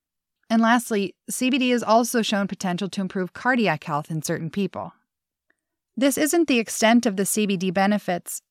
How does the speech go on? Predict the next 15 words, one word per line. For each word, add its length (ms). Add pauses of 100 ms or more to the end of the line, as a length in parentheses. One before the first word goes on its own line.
(120)
but 160
rather 480
just 280
some 200
of 140
the 80
many 400
areas 420
that 120
have 120
shown 240
evidence 480
in 140
clinical 420
research 600